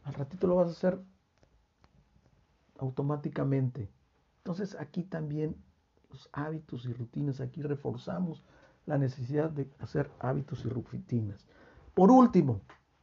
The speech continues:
no sobra decir que para lo-, lograr todo esto es necesaria la claridad de meta, la determinación,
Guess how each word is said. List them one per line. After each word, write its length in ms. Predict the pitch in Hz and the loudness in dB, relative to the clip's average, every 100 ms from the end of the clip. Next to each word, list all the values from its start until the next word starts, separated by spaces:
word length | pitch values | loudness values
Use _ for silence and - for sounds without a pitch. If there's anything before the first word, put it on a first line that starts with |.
| _ - - _ | _ -20 -20 _
no 280 | 156 190 208 | 0 4 4
sobra 360 | 196 208 202 165 | 6 6 6 6
decir 400 | 139 160 196 185 | 4 2 -2 -2
que 100 | 165 | -6
para 340 | - 143 131 | -6 -6 -4
lo-, 260 | 135 143 - _ _ - | -4 -6 -12 _ _ -12
lograr 500 | 127 131 156 170 165 - | -6 -2 0 0 -2 0
todo 400 | 180 196 175 147 | 2 4 2 2
esto 440 | 170 - 220 240 - _ _ _ _ _ _ _ | 2 0 -4 -4 -6 _ _ _ _ _ _ _
es 140 | 160 175 | -2 2
necesaria 580 | 175 - 123 165 170 165 | 2 0 -4 0 0 0
la 160 | 135 | -2
claridad 440 | - 120 120 139 139 | -2 0 0 0 -2
de 120 | 127 | -2
meta, 560 | 127 160 165 160 156 147 _ _ _ _ _ _ _ _ _ _ _ _ _ _ _ _ _ _ - | 2 0 0 -6 -10 -14 _ _ _ _ _ _ _ _ _ _ _ _ _ _ _ _ _ _ -2
la 280 | 143 190 | 4 6
determinación, 1040 | 190 185 165 135 127 120 110 139 139 135 | 8 6 6 4 2 0 -2 0 0 0